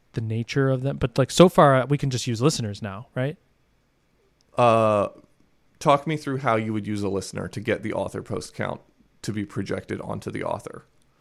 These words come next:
Speaker 1: So post creation knows the author that created the post, right?
Speaker 2: Yes.
Speaker 1: So I just have a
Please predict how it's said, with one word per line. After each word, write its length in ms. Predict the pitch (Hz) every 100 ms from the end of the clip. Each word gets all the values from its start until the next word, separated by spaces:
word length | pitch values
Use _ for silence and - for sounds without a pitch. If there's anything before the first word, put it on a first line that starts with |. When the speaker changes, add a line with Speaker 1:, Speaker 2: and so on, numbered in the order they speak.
| - - _ _ _
Speaker 1:
So 140 | - 127
post 320 | - 170 -
creation 540 | - 170 156 - 143 131
knows 280 | 127 127
the 140 | - 127
author 300 | 117 110 117
that 140 | 117
created 300 | - 120 113
the 60 | 110
post, 420 | - 113 120 -
right? 260 | 123 117 151 _ _ _ _ _ _ -
Speaker 2:
Yes. 460 | 110 - - - _ _ _ _
Speaker 1:
So 120 | -
I 60 | 127
just 160 | 123
have 160 | 151 131
a 240 | 110 107